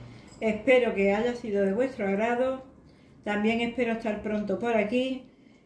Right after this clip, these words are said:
Y bueno, daros las gracias de nuevo a todas las personas que os habéis interesado, tanto en la comunidad como en privado.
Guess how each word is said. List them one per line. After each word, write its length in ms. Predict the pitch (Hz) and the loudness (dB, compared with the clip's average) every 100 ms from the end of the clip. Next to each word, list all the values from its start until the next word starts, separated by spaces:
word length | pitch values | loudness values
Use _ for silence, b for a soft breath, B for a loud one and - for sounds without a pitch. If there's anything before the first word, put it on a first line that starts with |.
| _ | _
Y 400 | 240 226 214 208 | -2 2 4 2
bueno, 320 | 196 202 185 156 - | 0 0 0 -2 -8
daros 380 | 196 214 220 226 | -2 2 2 2
las 160 | 220 | 2
gracias 340 | 220 220 220 214 | 0 -2 -2 -2
de 80 | 208 | 0
nuevo 260 | 220 233 | 0 0
a 80 | 226 | 0
todas 220 | 208 208 | 0 0
las 120 | 202 | -2
personas 680 | - 202 - 208 202 196 190 - | -4 -6 -4 -2 0 0 -4 -8
que 120 | 202 | -2
os 80 | 196 | 0
habéis 240 | 180 196 196 | 2 2 2
interesado, 600 | 190 196 190 190 175 175 | 2 0 0 0 0 0
tanto 280 | 196 190 190 | 0 2 2
en 100 | 185 | 2
la 100 | 180 | 2
comunidad 600 | 180 180 180 196 233 240 | 0 0 0 0 0 -2
como 320 | 226 190 185 | -2 0 0
en 140 | 180 | 0
privado. 480 | 180 180 170 160 | 0 0 0 -2